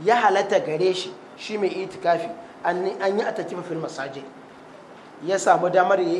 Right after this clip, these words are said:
itikafi a kowanne masallaci. Allati la yujamma'u fiha al-jum'a, wacce ma ba, masallatai ma da ba a yin juma'a a cikinsu. Idza kana la yajibu alaihi an yakhruja minhu,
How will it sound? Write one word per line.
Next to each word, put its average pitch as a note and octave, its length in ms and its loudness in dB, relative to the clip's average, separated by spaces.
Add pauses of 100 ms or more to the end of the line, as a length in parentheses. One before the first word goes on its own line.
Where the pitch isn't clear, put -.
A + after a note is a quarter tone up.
(120)
itikafi F3+ 480 -2
a D#3+ 80 -4
kowanne A#3+ 460 2
masallaci. C3 580 -12 (640)
Allati E3 480 0
la G3 180 4
yujamma'u F#3+ 540 2
fiha G#3 600 0
al-jum'a, D3 540 -8 (320)
wacce G#3+ 280 0
ma E3+ 220 0
ba, G3+ 420 4
masallatai E3 640 -2
ma G#3+ 160 2 (320)
da - 120 2
ba G#3+ 260 8
a F#3+ 80 6
yin F#3 240 2
juma'a F3+ 420 -2
a - 40 -8
cikinsu. - 360 -12 (680)
Idza E3+ 440 0
kana A3+ 340 6
la F3+ 180 4
yajibu G#3+ 400 0
alaihi G3 340 0
an F3 160 -4
yakhruja F3 460 -2
minhu, D#3 260 -6